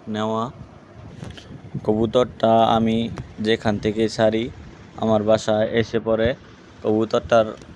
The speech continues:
সাত ফ-, ইয়া, ছয় ফর চলে, আর কবুতরটা ইনটেক পনেরো কিলো, পনেরো কিলো থেকে আসা। কবুতরটা আমার বাড়ির, বাড়ির পাশেরই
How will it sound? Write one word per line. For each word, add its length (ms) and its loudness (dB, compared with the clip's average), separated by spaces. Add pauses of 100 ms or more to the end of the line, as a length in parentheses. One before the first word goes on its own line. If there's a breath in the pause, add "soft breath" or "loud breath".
(720)
সাত 260 0 (120)
ফ-, 240 2
ইয়া, 160 0
ছয় 340 0
ফর 140 0 (100)
চলে, 280 -2 (800)
আর 80 2 (920)
কবুতরটা 640 2 (680)
ইনটেক 320 0 (100)
পনেরো 360 0
কিলো, 180 -2 (520)
পনেরো 340 2
কিলো 180 0
থেকে 240 0 (120)
আসা। 220 2 (560)
কবুতরটা 720 2 (580)
আমার 320 2
বাড়ির, 280 4 (1200)
বাড়ির 300 2
পাশেরই 500 2